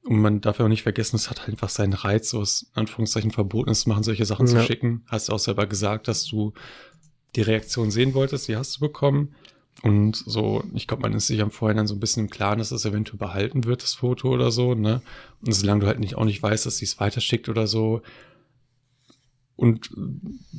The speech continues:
Speaker 1: bis zu dem Moment, bei dem du so denkst, hey, ich fühl mich unwohl, dass er die Bilder hat, ne? Dann das, was Mo gesagt hat, auf jeden Fall mit der Person sprechen, wenn man auch mal so ein Verhältnis hat, dann sich wertgeschätzt hat. Das sind Leute, mit denen man sprechen kann. Falls
Speaker 2: Vielleicht
Speaker 1: nicht,
Speaker 2: hilft
Speaker 1: dann
Speaker 2: das ja auch was.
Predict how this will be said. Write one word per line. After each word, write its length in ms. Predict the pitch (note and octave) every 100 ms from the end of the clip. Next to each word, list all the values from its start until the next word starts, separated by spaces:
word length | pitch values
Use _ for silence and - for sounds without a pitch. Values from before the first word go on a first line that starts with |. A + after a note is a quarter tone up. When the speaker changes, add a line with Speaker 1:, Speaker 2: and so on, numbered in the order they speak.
| -
Speaker 1:
bis 140 | C3
zu 100 | -
dem 100 | A#2+
Moment, 300 | A2+ A2+ A#2+
bei 80 | A#2+
dem 160 | A2 A#2
du 60 |
so 120 | A2
denkst, 300 | A2 A#2 G#2+
hey, 80 | B2
ich 140 | A#2+ -
fühl 80 |
mich 120 | A2 -
unwohl, 280 | B2 B2+ C3
dass 180 | B2+
er 60 | C3
die 80 | A#2+
Bilder 300 | A2+ A#2+ A2
hat, 180 | - -
ne? 240 | A2 A2 -
Dann 160 | G#2+ G#2
das, 200 | G#2+ -
was 200 | G#2+ -
Mo 140 | G#2+ G#2
gesagt 360 | G#2 G#2 G2+
hat, 100 | - -
auf 140 | -
jeden 140 | G#2
Fall 140 | G#2 G#2
mit 120 | G2+
der 80 | G#2+
Person 320 | A2 G#2 G#2+
sprechen, 560 | - A2+ G#2 A2+ G#2+ G#2+ - -
wenn 200 | C#3 G2+
man 140 | G#2
auch 140 | A2 -
mal 100 | A2
so 100 | G#2+
ein 280 | G#2+ A#2 C3 -
Verhältnis 360 | - G#2+ - B2+
hat, 100 | B2
dann 460 | A2 G#2+ A2 A#2+ - _
sich 240 | - G#2+ -
wertgeschätzt 560 | B2+ - - C3 -
hat. 180 | A#2 - - - - - - _ _ _
Das 140 | G#2
sind 140 | A2+ G2+
Leute, 240 | G#2 G#2+
mit 120 | G#2 G2
denen 100 | G2
man 60 |
sprechen 320 | F#2+ - F#2 G2
kann. 260 | G2 G2+ - _ _ _ _ _ -
Falls 120 | - G2+
Speaker 2:
Vielleicht 120 | A2+
Speaker 1:
nicht, 100 | G#2
Speaker 2:
hilft 160 | A#2 G#2
Speaker 1:
dann 60 |
Speaker 2:
das 160 | A2+ A#2
ja 80 | -
auch 160 | D#2 -
was. 260 | D2+ -